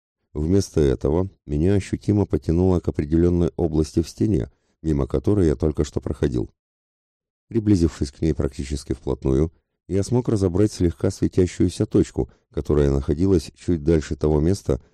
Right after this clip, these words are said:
возле которого я стоял. Раньше я этот источник даже не замечал. Но теперь, на фоне практически полного энергетического вакуума вокруг, место с чуть большей концентрацией энергии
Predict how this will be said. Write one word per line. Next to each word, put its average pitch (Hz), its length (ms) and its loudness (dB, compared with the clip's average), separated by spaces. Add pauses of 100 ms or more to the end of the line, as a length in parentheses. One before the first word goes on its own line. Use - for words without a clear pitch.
(160)
возле 82 280 0
которого 73 440 2
я 69 120 2
стоял. 65 440 -4 (440)
Раньше 69 560 -2
я 92 180 2
этот - 240 -4
источник 80 640 -2
даже 71 360 0
не 73 100 0
замечал. 80 500 -2 (800)
Но 123 120 -4
теперь, 69 500 0
на 73 140 -6
фоне 78 320 2
практически - 680 -4
полного 71 640 0
энергетического 76 920 -2
вакуума 69 480 0
вокруг, 67 440 -4 (560)
место 101 440 -2
с 85 60 -4
чуть 90 240 -4
большей 82 360 2
концентрацией 78 800 -2
энергии 78 580 2